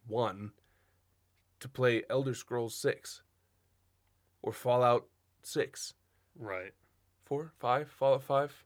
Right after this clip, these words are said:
Speaker 1: Not six.
Speaker 2: Five, yeah.
Speaker 1: Um, which is also due.
Speaker 2: Yeah, it's been
Speaker 1: Give us Elder Scrolls first, but come on.
Speaker 2: Yeah. Well, at least they've announced the Elder
Speaker 1: Bethesda's
Speaker 2: Scrolls
Speaker 1: taking
Speaker 2: game.
Speaker 1: their sweet ass to, yeah, but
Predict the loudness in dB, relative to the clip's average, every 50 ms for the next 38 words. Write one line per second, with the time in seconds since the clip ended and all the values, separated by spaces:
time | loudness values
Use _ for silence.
0 | _ -10 -10 -8 -8 -8 -10 -10 -12 -20 -20 _ _ -16 -14 -14 -14 -14 -16 -14
1 | -14 -12 -12 -14 -16 _ _ _ _ _ _ _ _ _ _ _ _ _ _ _
2 | -4 -2 -2 -2 -2 -2 -2 -2 -2 -2 -2 -6 -8 -12 _ _ _ _ _ _
3 | _ _ _ _ _ _ _ _ _ _ _ _ _ _ _ _ _ _ _ -2
4 | 0 4 4 4 4 6 6 8 8 8 8 6 4 0 0 2 4 4 4 4
5 | 4 2 -2 -6 _ _ _ _ _ _ _ _ _ _ _ _ _ _ _ _
6 | -4 -2 -2 -2 -4 -6 -6 -4 -2 4 6 6 6 6 4 4 4 4 4 2
7 | 0 -2 -2 0 0 0 0 0 0 0 2 2 2 0 -6 -10 -8 -4 0 2
8 | 4 4 4 4 2 0 -2 -4 _ _ _ _ _ _ _ _ _ _ _ _
9 | _ _ _ -4 0 0 2 0 0 -4 -8 _ _ _ _ _ _ _ _ -20
10 | -6 -2 0 2 4 6 4 4 4 4 4 4 4 2 0 0 0 -2 -4 -2
11 | 4 6 6 6 6 4 0 -2 -4 -8 -8 -2 0 2 2 4 4 4 4 2
12 | 2 0 -2 0 2 4 6 8 8 6 4 2 -2 -2 0 2 2 2 0 -2